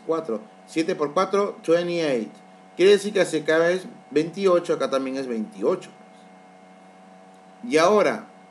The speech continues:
mira, estamos reconstruyendo para arriba. Solamente falta este piojito de acá. Solamente falta este piojito.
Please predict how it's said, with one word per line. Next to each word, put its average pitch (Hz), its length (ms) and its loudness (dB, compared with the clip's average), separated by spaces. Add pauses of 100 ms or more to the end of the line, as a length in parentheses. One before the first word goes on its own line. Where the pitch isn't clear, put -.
mira, 196 200 0
estamos 208 240 2
reconstruyendo 175 580 2
para 151 140 2
arriba. 147 360 0 (460)
Solamente 214 520 2
falta 208 320 -2
este 208 180 2
piojito 160 540 0
de 143 60 2
acá. 139 200 -6 (1800)
Solamente 160 340 0
falta 160 180 -2
este - 140 -8
piojito. 123 480 -8